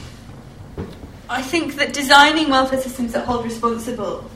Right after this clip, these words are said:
if you think that responsibility is anything like having control, is really hard.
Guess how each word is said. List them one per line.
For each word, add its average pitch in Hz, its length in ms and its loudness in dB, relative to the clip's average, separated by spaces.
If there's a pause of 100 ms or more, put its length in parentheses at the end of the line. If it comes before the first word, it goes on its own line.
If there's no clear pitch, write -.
if 233 180 -4
you 247 80 -4
think 247 240 -4
that - 100 -4
responsibility 240 760 -2
is 220 100 -2
anything 269 440 2
like 233 340 2 (260)
having 226 460 -2
control, 208 840 -4 (380)
is 220 280 -6
really 233 320 4
hard. - 480 -4